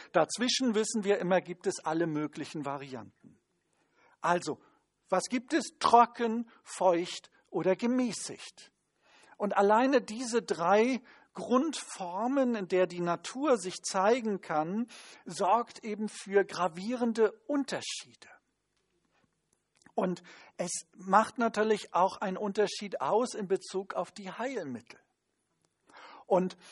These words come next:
ich habe mich gefragt, man weiß ja, wenn man so ein Vortragsthema übernimmt, manchmal nie, worauf man sich einlässt. Und, äh, es gibt ja so einen Grundsatz, den ganz viele Leute in der Ayurveda-Szene erzählen, dass sie immer sagen, im Ayurveda sagt man, man soll die Heilmittel nehmen,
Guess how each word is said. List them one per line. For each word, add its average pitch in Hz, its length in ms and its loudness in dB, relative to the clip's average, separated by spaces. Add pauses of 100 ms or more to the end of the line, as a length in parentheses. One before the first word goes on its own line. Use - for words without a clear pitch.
(280)
ich - 200 -10
habe 247 240 8
mich 220 260 -4
gefragt, 208 440 2
man 185 140 0
weiß 185 240 6
ja, 226 120 0
wenn 196 120 2
man 190 240 -4
so 175 140 -4
ein 180 160 -6
Vortragsthema 202 840 2
übernimmt, 170 420 2
manchmal 185 360 0
nie, 190 200 -2
worauf 180 360 4
man 175 120 -2
sich 143 260 -10
einlässt. 208 460 -2 (480)
Und, 170 380 0
äh, 156 220 4 (460)
es 196 160 -10
gibt 226 200 -2
ja 202 120 8
so 185 140 -2
einen 180 180 -2
Grundsatz, 214 500 2
den 190 200 -4
ganz 214 280 0
viele 214 180 -6
Leute 196 280 4
in 185 100 -4
der 170 140 4
Ayurveda-Szene 170 800 2
erzählen, 190 500 -2
dass 190 160 0
sie - 80 -8
immer 208 260 2
sagen, 175 320 4
im 160 160 -4
Ayurveda 233 540 4
sagt 185 300 4
man, 190 120 0
man 170 160 -4
soll 165 180 2
die 240 240 -6
Heilmittel 202 600 0
nehmen, 175 400 -2